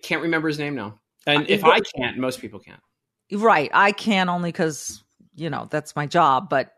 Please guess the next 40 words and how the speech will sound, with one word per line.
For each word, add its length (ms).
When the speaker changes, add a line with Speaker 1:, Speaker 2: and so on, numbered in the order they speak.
Speaker 2:
e-, 140
Speaker 1:
Yeah. 220
Speaker 2:
even 240
still, 380
I, 220
I 180
saw 200
a 60
picture 320
of 100
Joe 220
Burrow 320
the 120
other 140
day, 160
and 100
I 60
didn't, 340
I 120
didn't 240
remember 320
it 60
was 100
Joe 180
Burrow. 320
So, 300
but 100
he's, 300
he's 260
so 140
young 340
and 200
fresh 440
that 160
I, 160
I 100
haven't 240
covered 260
him 120
enough. 180